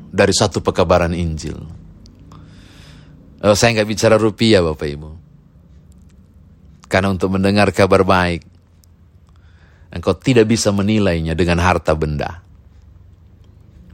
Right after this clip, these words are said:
Bagi saya, pemberitaan tentang Kristus nilainya tak tertandingi. Eh, benar, tidak tertandingi.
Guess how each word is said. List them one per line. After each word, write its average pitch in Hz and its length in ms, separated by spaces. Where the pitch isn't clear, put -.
Bagi 98 240
saya, 95 400
pemberitaan 95 640
tentang 90 400
Kristus 90 560
nilainya 131 640
tak - 560
tertandingi. 107 720
Eh, 170 240
benar, 98 240
tidak 110 320
tertandingi. 76 560